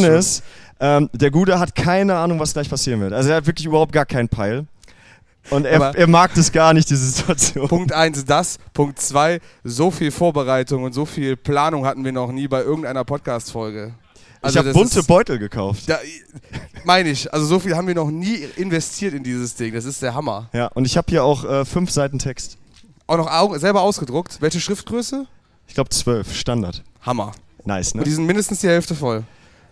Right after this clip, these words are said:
Speaker 1: Ja.
Speaker 2: Krank.
Speaker 1: <laughs> Krank.
Speaker 2: Ja.
Speaker 1: Full Force, ähm, wir haben Sonntag. Was waren denn bisher so eure Highlights musikalisch gesehen? Ich frag mal hier nach vorne. Du bist ja immer ein sehr kritischer Mensch, lieber Mike. <laughs> Was hat dir denn gut gefallen?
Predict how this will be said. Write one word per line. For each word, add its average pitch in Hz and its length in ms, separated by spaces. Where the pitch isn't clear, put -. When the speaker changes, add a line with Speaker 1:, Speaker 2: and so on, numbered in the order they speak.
Speaker 1:
Ja. 196 240
Speaker 2:
Krank. 104 260
Speaker 1:
<laughs> - 180
Krank. 95 360
Speaker 2:
Ja. 123 100
Speaker 1:
Full 247 200
Force, 196 420
ähm, 180 680
wir 147 140
haben 190 100
Sonntag. 202 480
Was 165 140
waren 214 200
denn 214 100
bisher 202 280
so 190 100
eure 170 380
Highlights 156 560
musikalisch 123 720
gesehen? 98 280
Ich 98 80
frag 180 220
mal 165 80
hier 165 140
nach 139 100
vorne. 143 320
Du 113 80
bist 135 200
ja 165 80
immer 147 120
ein 131 120
sehr 151 140
kritischer 139 460
Mensch, 98 240
lieber 95 220
Mike. 98 260
<laughs> 165 160
Was 143 160
hat 190 120
dir 180 80
denn 170 120
gut 202 220
gefallen? 95 520